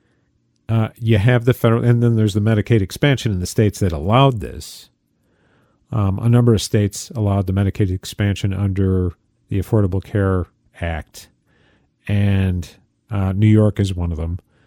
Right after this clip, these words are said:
Um, so Medicaid, um, covers people, um, a little, you, I forget what the formula is, but it's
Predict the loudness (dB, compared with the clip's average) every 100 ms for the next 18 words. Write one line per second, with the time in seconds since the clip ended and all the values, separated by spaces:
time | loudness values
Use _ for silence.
0 | _ _ -6 -2 -2 -2 -4 -10 -2 0
1 | 0 -2 -8 _ _ -4 0 2 2 2
2 | 2 -2 -10 -12 -4 -4 -4 -6 -12 _
3 | _ _ _ _ _ _ _ -2 0 2
4 | 2 0 -4 -14 -20 _ _ -2 -2 0
5 | 0 0 -2 -6 -8 -6 -4 -4 -6 -8
6 | -12 _ _ _ _ _ _ _ _ -2
7 | 2 2 0 -4 -18 -8 -6 -6 _ _
8 | -20 -10 -8 -2 -2 0 -2 -6 -8 -2
9 | 0 2 0 0 -2 -4 -4 -6 -6 -6
10 | -6 -10 -14